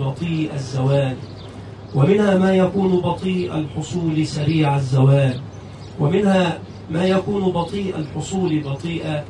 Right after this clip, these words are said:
الزوال على حسب هذه القسمة العقلية.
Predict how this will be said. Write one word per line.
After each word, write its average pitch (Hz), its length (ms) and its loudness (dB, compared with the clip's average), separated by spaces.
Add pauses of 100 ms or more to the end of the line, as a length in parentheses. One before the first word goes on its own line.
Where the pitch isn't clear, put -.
الزوال 151 600 -4
على 139 300 -8
حسب 151 340 -6
هذه 139 460 -2
القسمة 135 540 -4
العقلية. 135 580 -6